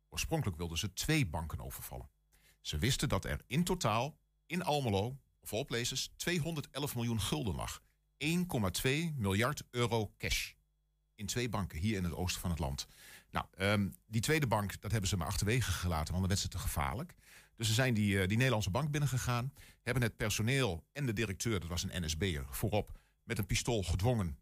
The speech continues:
eh, om die kisten te vullen. Nou, het personeel heeft heel enthousiast meegewerkt, want die speelden min of meer onder één hoedje.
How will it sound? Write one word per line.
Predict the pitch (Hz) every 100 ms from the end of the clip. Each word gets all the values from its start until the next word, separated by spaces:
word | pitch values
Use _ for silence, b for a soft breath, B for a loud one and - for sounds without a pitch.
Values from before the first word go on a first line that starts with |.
| _
eh, | 90 85
om | -
die | 104
kisten | 98 147 - 127
te |
vullen. | 135 127 160 208 B B B
Nou, | 117 85
het | 92
personeel | - 101 104 110 92
heeft | 82 90 -
heel | - 104
enthousiast | 80 98 90 82
meegewerkt, | 104 113 123 120 143
want | - 82
die | 80
speelden | - 85 76 67
min | 80 98
of |
meer | 87 80
onder | 92 85
één | - 90
hoedje. | - - 196